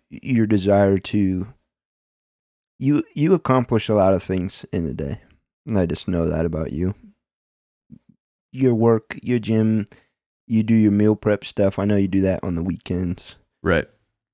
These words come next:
Speaker 1: But it's probably just a negligence for the need to have all that picked up as you go. Like, you need to go to point B.
Speaker 2: Yeah.
Speaker 1: You drop the coat.
Speaker 2: Yep.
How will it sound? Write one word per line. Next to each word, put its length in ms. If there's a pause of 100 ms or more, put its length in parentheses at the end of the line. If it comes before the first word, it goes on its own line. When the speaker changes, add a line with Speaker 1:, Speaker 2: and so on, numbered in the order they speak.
(160)
Speaker 1:
But 200 (1500)
it's 200
probably 560
just 280
a 80
negligence 880
for 520 (600)
the 80
need 760 (1120)
to 140
have 260
all 160
that 200
picked 260
up 160
as 200
you 80
go. 280 (120)
Like, 220
you 140
need 220
to 60
go 180
to 60
point 300
B. 240 (340)
Speaker 2:
Yeah. 260 (1080)
Speaker 1:
You 80
drop 280
the 60
coat. 340 (420)
Speaker 2:
Yep. 200